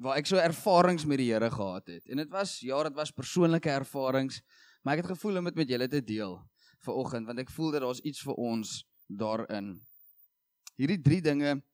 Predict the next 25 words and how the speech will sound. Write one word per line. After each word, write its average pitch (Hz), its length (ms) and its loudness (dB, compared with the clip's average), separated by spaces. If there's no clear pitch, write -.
het 123 160 -4
my 143 180 0
werklik 135 640 -2
aangegryp. 131 680 0
Werklik 156 420 -4
waar 143 300 -2
my 123 140 2
lewe 123 480 2
verander. 107 640 -8
Ehm, 117 300 -6
die 156 220 -10
eerste 226 340 0
ene, 123 380 -4
en 107 80 -12
ek 123 140 -12
is 113 80 -14
bly 117 260 -8
Delana 117 440 -4
is 117 100 -8
nie 104 160 -8
hier 104 80 -10
nie, 104 100 -10
want 98 140 -12
my 110 160 -12
uitspraak 117 580 -8